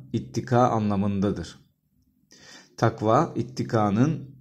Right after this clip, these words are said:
ismidir ve sözlük anlamı olarak kuvvetli himayeye girmek, korumak, kendini koruma altına almak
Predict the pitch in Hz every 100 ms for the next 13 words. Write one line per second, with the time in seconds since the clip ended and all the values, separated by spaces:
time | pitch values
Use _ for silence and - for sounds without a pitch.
0 | - 120 - 120 117 92 - - 101 120
1 | 107 98 131 131 107 101 95 95 95 90
2 | 117 131 - 104 95 95 90 139 127 107
3 | 98 92 90 90 120 104 95 80 104 131
4 | - - - 107 95 90 127 131 - 101
5 | 90 92 123 127 101 101 123 107 98 107
6 | 104 92 101 117 -